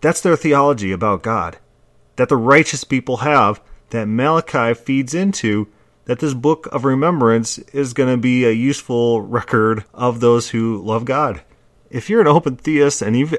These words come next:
ever been accused by any Calvinist of heresy or blasphemy for what you say about God,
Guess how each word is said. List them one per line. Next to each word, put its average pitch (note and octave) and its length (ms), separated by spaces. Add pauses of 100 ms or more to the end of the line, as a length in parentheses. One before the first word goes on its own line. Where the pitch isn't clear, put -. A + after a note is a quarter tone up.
ever F3+ 340
been A#2+ 240
accused A2 600
by G2+ 160
any D#3+ 220
Calvinist G2+ 800 (420)
of G#2+ 360
heresy G2 880
or F#2 100
blasphemy F#2 880 (280)
for - 120
what C3 220
you D3 80
say B2 260
about A#2+ 360
God, B2 320